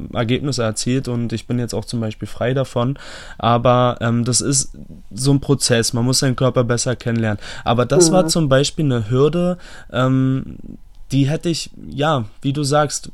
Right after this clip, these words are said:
Speaker 1: drei bis vier Monate und dann kommst du zurück. Wäre es dann aber unter Umständen zum Beispiel auch möglich, wenn du jetzt sagen würdest, ich hätte jetzt Bock,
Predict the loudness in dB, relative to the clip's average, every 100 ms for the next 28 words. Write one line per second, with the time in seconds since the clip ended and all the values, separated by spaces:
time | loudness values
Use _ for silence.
0 | -6 -2 -2 -2 -4 -2 -2 0 0 -2
1 | -4 -6 -4 -4 -4 -4 -4 -6 -8 -6
2 | -4 -4 -6 -14 -4 0 0 -2 -4 -4
3 | -4 -4 -4 -6 -6 -4 -4 -4 -4 -4
4 | -4 -4 -4 -4 -4 -6 -8 -6 -6 -6
5 | -6 -6 -4 -2 -2 -4 -6 -4 -4 -4
6 | -6 -8 -8 -8 -6 -8 -8 -6 -6